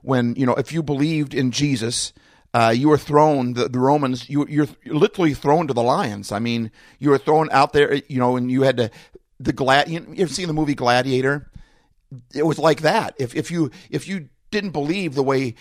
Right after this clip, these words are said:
they believed, they would throw you into that, that, that ring, and you'd have to fend for yourself against gladiators or against lions or other beasts or things like that. And the crowd would sit around and watch.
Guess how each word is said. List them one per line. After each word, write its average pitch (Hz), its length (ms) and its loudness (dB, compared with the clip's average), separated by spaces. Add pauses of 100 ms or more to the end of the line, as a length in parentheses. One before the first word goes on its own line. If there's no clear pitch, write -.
(140)
they 160 180 4
believed, 147 420 -2
they 139 100 2
would 127 160 -2
throw 165 260 4
you 143 240 -4
into 135 580 -6 (240)
that, 131 440 -4
that, 123 320 -4
that 120 180 0
ring, 143 540 -4
and 143 100 -4
you'd 175 100 -4
have 170 120 -2
to 139 60 -8
fend 233 300 0
for 151 100 -4
yourself 120 440 -2
against 123 380 -8 (260)
gladiators 147 800 0
or 127 60 -2
against 120 340 -6
lions 135 440 0
or 123 80 0
other 135 140 2
beasts 135 340 -4
or 117 60 -6
things 135 240 -6
like 120 140 -4
that. 147 160 2
And 147 80 -6
the 131 60 -2
crowd 175 280 0
would 147 120 -10
sit 165 180 -8
around 156 220 -2
and 120 120 -6
watch. 165 460 -4